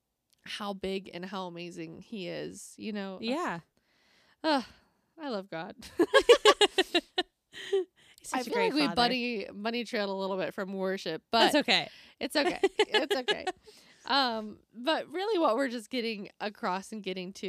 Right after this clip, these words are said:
Speaker 1: is the fact that worship is more about your heart and, um,
Speaker 2: Yeah, it's more about
Speaker 1: posturing
Speaker 2: y-, like,
Speaker 1: yourself.
Speaker 2: actions, yes, are a good way of, of, of worshiping.
Speaker 1: But
Speaker 2: But
Speaker 1: it's
Speaker 2: I
Speaker 1: in
Speaker 2: feel like
Speaker 1: spirit first.
Speaker 2: Yeah, it's in spirit first. Like, starts with your heart posture,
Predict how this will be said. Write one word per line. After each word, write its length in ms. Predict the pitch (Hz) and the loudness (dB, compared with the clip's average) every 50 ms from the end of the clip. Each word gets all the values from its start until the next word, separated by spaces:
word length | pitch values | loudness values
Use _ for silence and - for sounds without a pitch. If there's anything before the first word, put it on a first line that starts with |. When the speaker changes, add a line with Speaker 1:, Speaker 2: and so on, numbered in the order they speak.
| 180 180 180 | -6 -6 -8
Speaker 1:
is 140 | 185 202 - | -10 -10 -10
the 100 | 190 196 | -12 -12
fact 360 | - - 190 180 190 _ - | -8 -8 -8 -8 -8 _ -8
that 160 | 196 147 - | -8 -6 -6
worship 440 | 165 208 208 226 254 - - 311 - - | -6 -4 -4 -4 -4 -4 -6 -6 -6 -4
is 180 | 302 285 240 214 | -6 -6 -6 -8
more 360 | 214 202 196 185 190 190 190 | -8 -8 -6 -6 -4 -4 -6
about 340 | 190 196 196 185 180 - - | -6 -6 -6 -6 -6 -8 -8
your 140 | 202 208 190 | -10 -12 -12
heart 560 | - - 208 185 175 160 160 - - - - _ _ _ _ _ _ _ _ _ _ | -8 -6 -6 -4 -4 -6 -8 -10 -14 -20 -20 _ _ _ _ _ _ _ _ _ _
and, 640 | - 190 208 196 190 196 190 190 190 214 196 175 - - _ - | -4 -2 -2 -2 -4 -6 -8 -8 -10 -12 -14 -16 -16 -18 _ -10
um, 480 | - 190 185 170 156 - - 208 208 - _ _ _ _ _ _ _ _ _ _ _ - | -8 -6 -6 -6 -8 -12 -14 -16 -18 -18 _ _ _ _ _ _ _ _ _ _ _ -8
Speaker 2:
Yeah, 120 | 202 202 | -6 -6
it's 80 | 196 202 | -4 -4
more 120 | 247 254 | -4 -4
about 160 | 254 240 220 262 | 0 0 0 0
Speaker 1:
posturing 320 | - - - 214 202 196 190 | -2 -6 -10 -8 -8 -8 -8
Speaker 2:
y-, 60 | 185 185 196 | -8 -6 -4
like, 20 | |
Speaker 1:
yourself. 400 | 240 233 175 175 175 185 - - - _ - | -4 -4 -4 -6 -8 -12 -16 -20 -18 _ 0
Speaker 2:
actions, 520 | 240 254 262 - - - 247 214 196 - 208 | 0 0 0 0 -4 -6 -6 -6 -6 -4 -4
yes, 260 | 190 170 165 - - | -4 -4 -4 -6 -8
are 140 | 190 190 185 | -8 -8 -8
a 60 | 180 | -8
good 160 | 185 190 180 | -10 -10 -10
way 280 | 180 175 175 170 165 165 | -8 -8 -8 -8 -8 -10
of, 100 | 170 175 _ - - - _ - | -12 -14 _ -20 -20 -20 _ -14
of, 460 | - - 175 165 160 156 151 143 104 - _ _ _ _ _ _ _ _ _ _ _ _ _ - | -10 -8 -8 -8 -8 -10 -12 -14 -16 -20 _ _ _ _ _ _ _ _ _ _ _ _ _ -12
of 120 | 208 185 | -10 -6
worshiping. 480 | 185 190 175 - - 208 180 - 160 156 | -6 -6 -6 -6 -8 -10 -12 -10 -4 -2
Speaker 1:
But 80 | 226 | -2
Speaker 2:
But 80 | 208 196 | 0 2
Speaker 1:
it's 60 | 220 | 2
Speaker 2:
I 40 | 226 | 2
Speaker 1:
in 60 | 226 | 2
Speaker 2:
feel 100 | 220 254 | 4 4
like 120 | 240 226 220 | 4 4 4
Speaker 1:
spirit 340 | 262 254 233 220 - - - | 4 4 4 4 2 -2 -4
first. 500 | - 214 170 - 170 - - - - - | -6 -6 -6 -4 -6 -10 -10 -8 -2 0
Speaker 2:
Yeah, 120 | 262 226 | 2 2
it's 120 | 190 - - | 2 0 -4
in 100 | 240 226 | -4 -4
spirit 420 | - - - 247 240 233 - - - | -6 -4 -2 0 0 0 0 -4 -8
first. 240 | - 226 202 185 - | -6 -6 -6 -4 -6
Like, 120 | 185 165 | -8 -8
starts 360 | - - - - 220 220 214 | -10 -10 -4 -2 -2 -2 -2
with 160 | - 214 - - | -6 -12 -10 -10
your 100 | 202 185 | -10 -8
heart 220 | 175 190 170 - | -6 -8 -8 -8
posture, 580 | - - 170 165 - - - - 185 175 - | -10 -12 -10 -10 -8 -10 -8 -8 -10 -10 -10